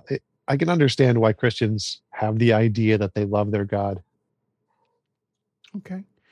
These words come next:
Speaker 2: Um, all right. Atheists, you've been told. Christians, you're about to be told. Uh, very quickly, we'll start with one that, uh, you might,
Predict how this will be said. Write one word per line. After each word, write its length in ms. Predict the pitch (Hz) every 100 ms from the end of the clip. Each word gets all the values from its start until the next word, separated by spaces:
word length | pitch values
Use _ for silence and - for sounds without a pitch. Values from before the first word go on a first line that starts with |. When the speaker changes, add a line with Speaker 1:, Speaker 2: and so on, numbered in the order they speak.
| _ - _ _ _ -
Speaker 2:
Um, 520 | 151 165 165 165 156 - _ _ _ _ _ _ -
all 120 | 139
right. 260 | 92 - _ _ _ _ _ _ _ _ _ _ _ _ _ _ _ _ _ _ _
Atheists, 720 | - 160 160 156 147 - - -
you've 260 | 131 131
been 160 | 147 131
told. 440 | 131 107 101 101 _ _ _ _ _ _ _ _ _
Christians, 760 | - 147 - 165 160 151 - - _ _ _ _ _ _ _ _ _ _ _
you're 180 | 127 127
about 300 | 117 127 110
to 60 | 113
be 120 | 113
told. 480 | - 95 95 104 - _ _ _ _ _ _ _
Uh, 420 | 120 113 113 113 - _ _ - _ -
very 420 | 110 104 131 139
quickly, 380 | - 139 147 135
we'll 160 | 123
start 360 | 120 - 127 120
with 180 | 123 101
one 380 | 127 123 120
that, 280 | 117 117 -
uh, 60 | 117
you 260 | 113 117
might, 360 | 117 120 120